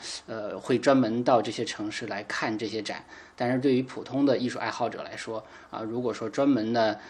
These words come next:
这个坐着飞机请着假啊，或者坐着高铁来去看几幅画呢，呃，就显得有些过于昂贵了。呃，而且呢，咱们，呃，说实话，呃，一些展呢，展览的分量虽然不错啊，但是，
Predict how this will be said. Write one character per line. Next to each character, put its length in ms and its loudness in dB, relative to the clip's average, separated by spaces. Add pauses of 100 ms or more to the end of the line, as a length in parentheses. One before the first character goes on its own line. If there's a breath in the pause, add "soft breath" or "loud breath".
(140 loud breath)
这 80 -8
个 120 -2
坐 200 2
着 80 0
飞 240 2
机 280 0
请 260 -2
着 100 -8
假 200 6
啊， 340 -4
或 160 -4
者 100 0
坐 200 -2
着 60 -2
高 200 6
铁 240 -6
来 220 -10
去 220 -4
看 340 -2
几 180 -4
幅 180 -8
画 220 0
呢， 180 -6 (280 loud breath)
呃， 420 -8
就 340 -2
显 200 -6
得 80 -12
有 100 -8
些 200 -8
过 180 0
于 80 -2
昂 200 -4 (120)
贵 200 6
了。 160 -12 (420 loud breath)
呃， 260 -6
而 140 2
且 160 2
呢， 140 4
咱 180 0
们， 320 8
呃， 160 -8
说 160 0
实 160 -4
话， 240 2 (320 loud breath)
呃， 240 -2
一 120 4
些 160 4
展 400 0
呢， 280 -6 (380)
展 220 2
览 200 2
的 120 -10
分 200 2
量 160 4
虽 160 -6
然 200 -4
不 160 -10
错 360 -4
啊， 220 -12
但 180 -2
是， 380 -2